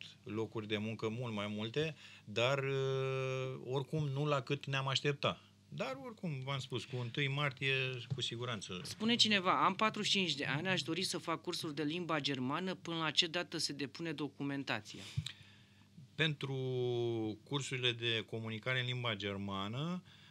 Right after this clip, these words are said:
Speaker 1: noi avem cuprinse în plan două cursuri, să organizăm două cursuri și vă spun, oricând poate să vină persoana respectivă, dar cât mai repede, fiindcă noi deja, în momentul în care o să avem o grupă formată,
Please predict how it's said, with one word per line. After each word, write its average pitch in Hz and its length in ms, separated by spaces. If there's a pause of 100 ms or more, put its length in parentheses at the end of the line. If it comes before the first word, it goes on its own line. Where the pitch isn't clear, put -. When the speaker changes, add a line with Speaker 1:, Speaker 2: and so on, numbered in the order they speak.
(100)
Speaker 1:
noi 135 220
avem 131 340 (520)
cuprinse 120 1000
în 110 80
plan 113 460
două 123 300
cursuri, 110 420
să 117 100
organizăm 107 420
două 110 220
cursuri 185 480 (280)
și - 180
vă 170 140
spun, 170 380 (240)
oricând 175 540
poate 113 240
să 107 200
vină 107 480
persoana 113 340
respectivă, 110 380
dar 139 140
cât 147 140
mai 139 220
repede, 127 560
fiindcă 143 300
noi 151 200
deja, 147 540
în 127 140
momentul 135 340
în 127 60
care 131 160
o 123 80
să 123 140
avem 135 240
o 123 100
grupă 120 320
formată, 160 800